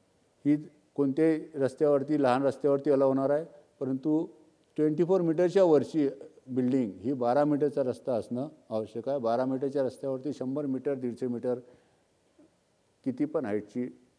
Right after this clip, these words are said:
बिल्डिंग ही अलाउ होणार आहे. एक नवीन concept आणलेला आहे, recreational floor. ही उंच इमारती येऊ घातल्या आहेत. इमारतीतील लोकांना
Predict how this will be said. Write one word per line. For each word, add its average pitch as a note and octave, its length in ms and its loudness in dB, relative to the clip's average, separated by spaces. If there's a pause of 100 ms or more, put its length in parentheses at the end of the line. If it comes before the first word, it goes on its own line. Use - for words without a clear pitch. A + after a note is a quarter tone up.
(120)
बिल्डिंग A2 360 -4 (280)
ही A#2 80 -2
अलाउ F#2+ 200 -6
होणार E2 260 -18
आहे. E2 80 -20 (3500)
एक E3 120 -4
नवीन D#3+ 260 0
concept D#3+ 380 -4
आणलेला D#3 320 2
आहे, F3+ 400 -4
recreational C3+ 540 0
floor. D3 280 2 (560)
ही C#3 80 -2
उंच D3 300 0
इमारती D#3+ 580 4
येऊ D#3 200 2
घातल्या C#3 280 4
आहेत. D3+ 120 4 (1080)
इमारतीतील D#3 680 4
लोकांना D#3 500 2